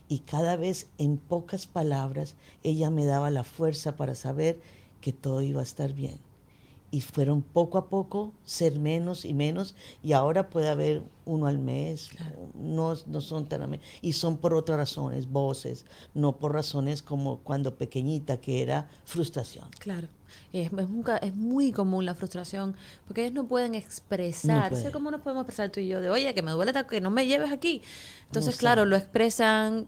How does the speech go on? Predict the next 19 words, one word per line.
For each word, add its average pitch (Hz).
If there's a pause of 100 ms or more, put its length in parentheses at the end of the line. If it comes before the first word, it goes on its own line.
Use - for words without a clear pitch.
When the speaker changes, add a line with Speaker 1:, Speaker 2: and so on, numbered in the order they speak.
(100)
Speaker 2:
así, 294
con 170
tantrum, 196
con 165
gritos, 196
con, 160
con 175
movimientos 196 (200)
que, 190
que 190
llaman 202
muchísimo 214
la 185
atención, 170
pero 202
a -
lo 175
que 180
yo, 202